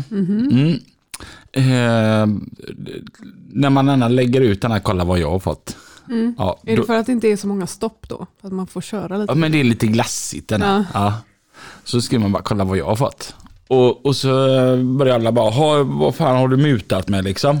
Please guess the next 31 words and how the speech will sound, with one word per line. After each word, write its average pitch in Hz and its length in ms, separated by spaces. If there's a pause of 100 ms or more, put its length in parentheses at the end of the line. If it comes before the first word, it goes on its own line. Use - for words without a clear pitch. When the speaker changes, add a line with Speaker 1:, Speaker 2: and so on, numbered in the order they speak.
Speaker 1:
Mm. 233 340 (1040)
Speaker 2:
Men 214 180
så - 160
när 220 80
man 214 120
väl 131 160
sitter - 340
där 262 100
då 214 100
och 120 180
skulle 175 220
upp - 80
till 131 100
Luleå, 113 380 (680)
det 107 140
är 98 100
jätteslappt, 117 760
det 104 80 (200)
är 95 40
jättegott. 98 840
Och 110 180
jag 107 140
hade 98 340
en 98 300
helg 127 420
förra 101 340
helgen 92 400
som 98 200
var 95 360 (1040)
väldigt 95 400
komprimerad. 104 840